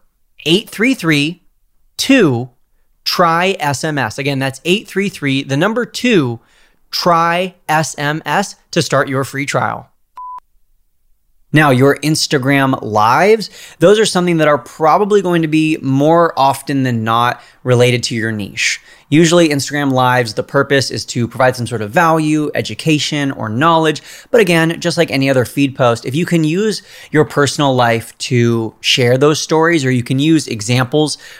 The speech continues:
from your day-to-day life to illustrate a point, that's really the best of both worlds, right? Because you're able to talk about your niche, but you're also able to bring your, your personal life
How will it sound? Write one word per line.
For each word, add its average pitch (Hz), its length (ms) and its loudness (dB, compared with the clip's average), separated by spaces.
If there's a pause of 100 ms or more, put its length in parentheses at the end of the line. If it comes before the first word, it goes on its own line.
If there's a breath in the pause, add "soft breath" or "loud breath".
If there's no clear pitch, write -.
from 147 400 2
your 139 260 2
day-to-day 135 400 2
life 135 360 0
to 120 280 0
illustrate 139 480 0
a 110 80 -4
point, 143 500 -2 (300)
that's 156 280 0
really 156 160 6
the 131 80 4
best 127 240 0
of 127 100 -4
both 123 320 0
worlds, - 400 -8
right? 123 300 0 (180 loud breath)
Because 127 240 2
you're 139 140 2
able 143 240 0
to - 160 -6
talk 127 240 0
about 131 160 4
your 123 120 -2
niche, 131 580 -2
but 139 120 4
you're 123 160 0
also 120 260 0
able 117 280 0
to 117 180 -4
bring 127 260 0
your, 113 380 2
your 110 120 -6
personal 160 380 2
life 98 300 -2